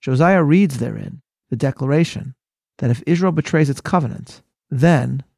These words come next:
the tochacha, or curses, of the Bible would fall upon the land, and the people would be exiled. The Book of Kings further describes how the word of God from the Torah struck at the king's very soul.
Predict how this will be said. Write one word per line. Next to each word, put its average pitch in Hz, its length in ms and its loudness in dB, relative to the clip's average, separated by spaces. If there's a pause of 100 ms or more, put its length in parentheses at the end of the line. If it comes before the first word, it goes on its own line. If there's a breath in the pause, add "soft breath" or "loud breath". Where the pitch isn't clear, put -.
(380)
the 139 160 2
tochacha, 127 720 0
or 123 300 -6
curses, - 640 -2 (260)
of 156 200 2
the 127 80 0
Bible - 440 -8 (360)
would 131 100 -12
fall 156 260 0
upon 143 360 0
the 139 80 0
land, 127 480 -2 (400)
and 120 100 0
the 113 40 0
people 156 340 -2
would 110 120 -6
be 123 140 -2
exiled. - 560 -8 (760)
The 175 60 -4
Book 180 160 0
of 180 100 0
Kings 165 240 0
further 175 320 2
describes 120 480 -6
how 127 80 -2
the 120 100 -4
word 139 180 -2
of 160 120 -4
God 135 180 -2
from - 160 -6
the 127 80 0
Torah 131 320 -2
struck - 380 -6
at 165 60 -2
the 147 60 -4
king's 143 360 -2
very 131 260 0
soul. 113 460 -10